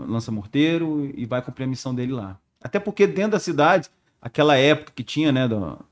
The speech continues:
né, do, do, dos tra-, tráfico, tinha muita, né, explodiam, é, é, tinha altas detonações na cidade, isso não acontece mais há muito tempo, né? A cidade, por mais que eles falassem pra gente não ficar dando mole, mas eu me sentia seguro,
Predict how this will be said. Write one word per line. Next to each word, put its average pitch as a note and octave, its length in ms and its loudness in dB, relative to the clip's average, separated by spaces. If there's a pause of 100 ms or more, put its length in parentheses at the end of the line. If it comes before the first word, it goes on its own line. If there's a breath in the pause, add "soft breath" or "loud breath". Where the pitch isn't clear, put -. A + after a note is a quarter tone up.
(160)
né, A#2 160 -4
do, G2 200 -4
do, E2+ 320 -10 (180)
dos G2+ 160 -12
tra-, A2+ 540 -4
tráfico, C3+ 360 0
tinha A#2+ 140 -2
muita, B2 360 2
né, A#2 280 -2
explodiam, G#2+ 760 0 (600)
é, A2+ 160 -10
é, G2 480 -6
tinha A2+ 160 -4
altas A#2 180 -6
detonações A2+ 560 0
na A#2+ 80 2
cidade, B2 320 0
isso - 120 -8
não C#3 40 0
acontece C3 400 -4
mais B2+ 200 0
há B2+ 40 -2
muito C3+ 200 -2
tempo, A#2 240 -6 (520)
né? G#2+ 120 -8
A G#2+ 60 -6
cidade, D#3+ 520 -2 (420 loud breath)
por C#3+ 80 0
mais E3 200 6
que G#3+ 80 -2
eles - 60 -6
falassem D#3+ 240 4
pra D#3 60 0
gente D3+ 160 2
não D3 120 2
ficar C3+ 260 0
dando C3 180 2
mole, C#3+ 160 2
mas D#3 140 2
eu D#3+ 80 2
me E3+ 80 0
sentia E3+ 240 -6
seguro, E3+ 480 -2